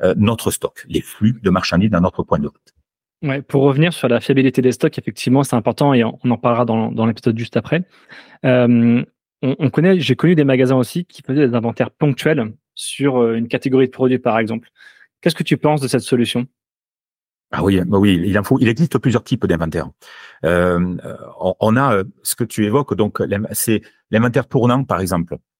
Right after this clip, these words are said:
Speaker 1: Euh, on, on va faire un inventaire dans une famille de produits, euh,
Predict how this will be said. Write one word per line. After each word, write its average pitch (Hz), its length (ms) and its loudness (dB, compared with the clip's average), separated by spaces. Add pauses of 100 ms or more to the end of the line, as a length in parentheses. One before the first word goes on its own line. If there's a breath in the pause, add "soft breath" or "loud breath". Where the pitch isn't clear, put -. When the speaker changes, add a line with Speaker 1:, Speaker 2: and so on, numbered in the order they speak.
Speaker 1:
Euh, 92 260 0 (560)
on, 104 220 2
on 104 120 2
va 117 100 0
faire 123 380 0 (140)
un 107 120 0
inventaire 123 440 0
dans 92 120 -2
une 87 200 -6
famille 123 280 0
de 95 80 0
produits, 95 440 -4 (720)
euh, 90 260 -4